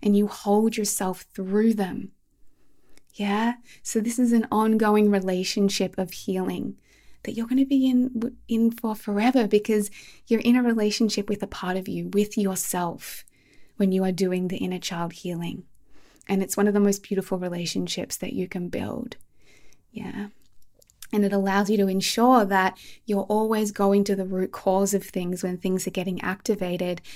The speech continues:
and you're really going in to do the deeper transformative subconscious reprogramming work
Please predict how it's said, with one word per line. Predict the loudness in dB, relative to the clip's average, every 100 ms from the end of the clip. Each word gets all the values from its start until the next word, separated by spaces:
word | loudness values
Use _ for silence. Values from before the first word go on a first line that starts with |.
| -8 -2
and | 0
you're | 2
really | 4 6 6
going | 4 2 0 -2
in | 2 2 4 0 -4 -12 -16 0
to | 2
do | 2
the | 0
deeper | 0 2 2 -2
transformative | -4 -6 -6 -4 -2 0 2 0 -2 -10 -12
subconscious | -4 -4 -4 -4 -4 -4 -6
reprogramming | -6 -6 0 2 2 2 2 0 -4
work | -2 -2 -2 -4